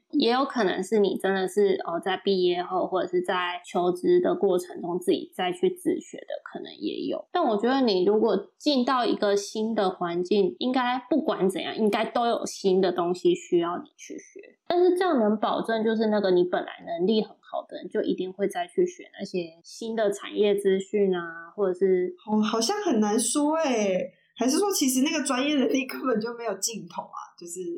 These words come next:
Speaker 2: 追求不完这样。所以说到底就是专业能力是可以后天慢慢，就是后天去养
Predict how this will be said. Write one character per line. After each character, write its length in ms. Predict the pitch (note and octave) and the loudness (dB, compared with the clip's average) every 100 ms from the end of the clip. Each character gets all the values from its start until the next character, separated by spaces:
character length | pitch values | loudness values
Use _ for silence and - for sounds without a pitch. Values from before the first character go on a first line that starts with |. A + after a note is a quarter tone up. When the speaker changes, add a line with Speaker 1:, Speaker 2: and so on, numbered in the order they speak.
| - _ | -12 _
Speaker 2:
追 220 | - A3 | -2 0
求 220 | G#3+ G3+ E3 | 0 -2 -4
不 260 | G3+ F#3 | -2 -2
完 140 | - - - | -4 -10 -14
这 80 | - | -14
样。 60 | - _ - | -14 _ -6
所 160 | - | -2
以 140 | B3+ G#3+ | 0 0
说 240 | - A3 | 0 -2
到 220 | A#3 G#3+ | -2 -4
底 120 | G#3+ - | -6 -8
就 140 | F#3+ | -6
是 300 | G3 G3 - - | -4 -4 -4 -4
专 220 | G3+ G3+ | -6 -4
业 140 | G#3+ | -4
能 320 | F#3+ D#3+ E3 | -4 -8 -12
力 340 | G3 G3+ E3+ - - | -12 -12 -14 -18 -12
是 640 | - - C#4 A#3+ G#3+ F#3+ | -8 -8 -6 -4 -4 -6
可 200 | F#3 G3 | -6 -8
以 100 | D#3+ | -8
后 240 | F#3+ F3+ | -6 -6
天 380 | E3 F#3+ E3+ E3+ G3 | -6 -10 -14 -16 -16
慢 160 | F3 F3 | -16 -14
慢， 200 | D#3+ C#3 - | -16 -16 -20
就 100 | F#3 | -12
是 60 | G3+ | -8
后 220 | A#3 F#3+ | -4 -4
天 200 | F#3+ D#3 | -6 -12
去 360 | - F3 D3 | -10 -10 -8
养 100 | C3 | -10